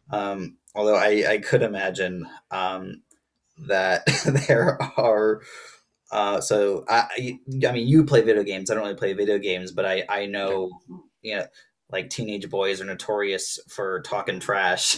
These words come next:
Speaker 2: <laughs>
Speaker 1: Yes,
Speaker 2: to
Speaker 1: for
Speaker 2: people.
Speaker 1: scre-, screaming offensive
Speaker 2: Like,
Speaker 1: things about me and my
Speaker 2: like,
Speaker 1: mother on the internet,
Speaker 2: <laughs>
Speaker 1: yes.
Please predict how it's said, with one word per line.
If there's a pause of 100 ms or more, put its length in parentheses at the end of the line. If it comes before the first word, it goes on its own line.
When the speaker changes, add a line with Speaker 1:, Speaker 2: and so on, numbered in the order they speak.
Speaker 2:
<laughs>
Speaker 1:
Yes,
Speaker 2:
to
Speaker 1:
for
Speaker 2:
people.
Speaker 1:
scre-,
screaming
offensive
Speaker 2:
Like,
Speaker 1:
things
about
me
and
my
Speaker 2:
like,
Speaker 1:
mother
on
the
internet,
Speaker 2:
<laughs>
Speaker 1:
yes.